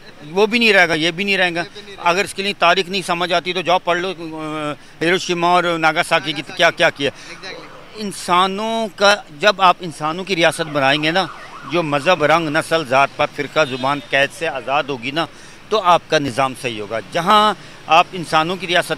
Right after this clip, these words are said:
Speaker 1: के बजाय अपने मतलब का नाम दे देंगे उसको, चाहे सोशलिज्म, चाहे कम्युनिज्म, चाहे मजहबी, तो वहाँ इंसानों की कोई कदर नहीं होगी। उसने अपना एजेंडा देना है।
Speaker 2: बिल्कुल।
Speaker 1: तो जो एजेंडा आप इंडिया का, इंडिया आपका देखें, आपसे बना लिया ना इन्होंने, ग्यारह,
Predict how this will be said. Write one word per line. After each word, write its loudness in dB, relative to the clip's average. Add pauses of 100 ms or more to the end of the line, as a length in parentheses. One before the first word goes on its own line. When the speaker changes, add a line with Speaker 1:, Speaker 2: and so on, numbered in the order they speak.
Speaker 1:
के -4
बजाय 0
अपने -2
मतलब -2
का 4
नाम 2
दे 0
देंगे -2
उसको, -6
चाहे 0
सोशलिज्म, -4
चाहे 0
कम्युनिज्म, -4
चाहे 2
मजहबी, -6 (380)
तो -6
वहाँ 0
इंसानों -2
की -6
कोई -8
कदर -2
नहीं -8
होगी। -10
उसने -8
अपना -2
एजेंडा 0
देना -8
है। -8 (320)
Speaker 2:
बिल्कुल। -6
Speaker 1:
तो -14
जो 2
एजेंडा 0
आप 4
इंडिया -2
का, 0
इंडिया -2
आपका -2
देखें, -8
आपसे -6 (260)
बना 2
लिया 2
ना 0
इन्होंने, -2 (220)
ग्यारह, 4